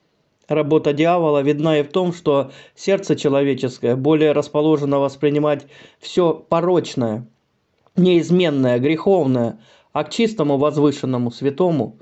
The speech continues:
оно часто остаётся глухим. С каждым днём на страницах газет, по радио, телевидению, в интернете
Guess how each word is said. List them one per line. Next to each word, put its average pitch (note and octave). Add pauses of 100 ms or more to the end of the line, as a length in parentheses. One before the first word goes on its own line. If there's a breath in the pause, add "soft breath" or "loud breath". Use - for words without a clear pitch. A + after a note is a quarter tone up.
(580 soft breath)
оно D3
часто C#3+
остаётся B2+ (300)
глухим. B2 (1400 soft breath)
С -
каждым G3+
днём C#3 (180)
на C#3+
страницах D#3+
газет, D3 (340)
по E3
радио, C#3+
телевидению, D3
в C#3+
интернете D3